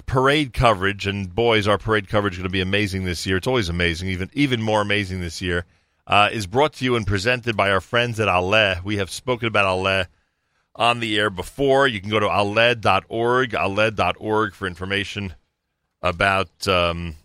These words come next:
about their activities and about their incredible services in Israel. And with us live via telephone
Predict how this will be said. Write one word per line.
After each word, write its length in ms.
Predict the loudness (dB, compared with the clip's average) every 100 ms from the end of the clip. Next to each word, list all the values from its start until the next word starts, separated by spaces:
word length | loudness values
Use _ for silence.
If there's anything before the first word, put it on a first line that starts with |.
| _
about 340 | -4 0 -2 0
their 220 | -2 0
activities 720 | -2 -6 -6 -4 -2 -4 -4
and 80 | -6
about 340 | -4 -4 -4
their 260 | -2 -2 0
incredible 600 | -2 -8 -4 -2 -2 -4
services 640 | -6 -2 -2 -2 -6 -6 -6
in 120 | -4
Israel. 420 | -4 0 2 2
And 80 | 0
with 100 | -2
us 160 | -2
live 420 | 0 2 2 2 2
via 280 | 2 2
telephone 720 | 0 0 0 0 0 -2 -4